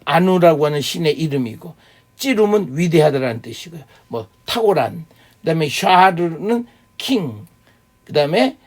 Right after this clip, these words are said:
아누나키. 그다음에 엘릴. 그러니까 아누나키의 왕, 엘릴의 왕. 그리고 벨 샤메. 샤메는 우리가 시브리어의 샤마임, 하늘.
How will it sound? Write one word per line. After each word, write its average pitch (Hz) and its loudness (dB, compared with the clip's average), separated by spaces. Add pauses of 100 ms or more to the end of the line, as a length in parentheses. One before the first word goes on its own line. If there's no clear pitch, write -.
(160)
아누나키. 143 0 (280)
그다음에 143 -4 (300)
엘릴. 143 0 (340)
그러니까 226 0 (300)
아누나키의 190 2 (140)
왕, 208 -2 (240)
엘릴의 165 2
왕. 127 -2 (580)
그리고 170 2
벨 226 4
샤메. 156 -4
샤메는 185 0 (320)
우리가 143 0
시브리어의 165 -2 (120)
샤마임, 139 2
하늘. 143 -6